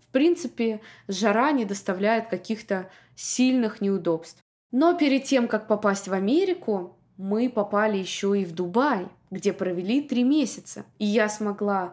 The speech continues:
на практике оценить жизнь и там. В Дубае мы провели январь, февраль и март двадцать третьего года. Это самый высокий сезон,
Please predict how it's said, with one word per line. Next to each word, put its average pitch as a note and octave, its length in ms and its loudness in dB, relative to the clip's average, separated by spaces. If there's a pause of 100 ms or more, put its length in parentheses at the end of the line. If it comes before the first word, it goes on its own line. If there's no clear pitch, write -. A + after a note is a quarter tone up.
на G3 140 -2
практике D#4+ 640 0
оценить G#3 760 -4 (320)
жизнь A3+ 640 0
и G#3+ 120 0
там. E3+ 480 -4 (240)
В G3 60 -10
Дубае C4 440 4
мы G#3 160 0
провели A#3 420 0
январь, A3 500 0
февраль G3 480 -2
и F#3+ 40 -2
март G3+ 380 -2
двадцать G3+ 360 -2
третьего F#3 440 -6
года. D4+ 500 -2 (240)
Это C4 400 0
самый A#3+ 560 2
высокий G#3+ 520 -2
сезон, B3 600 -2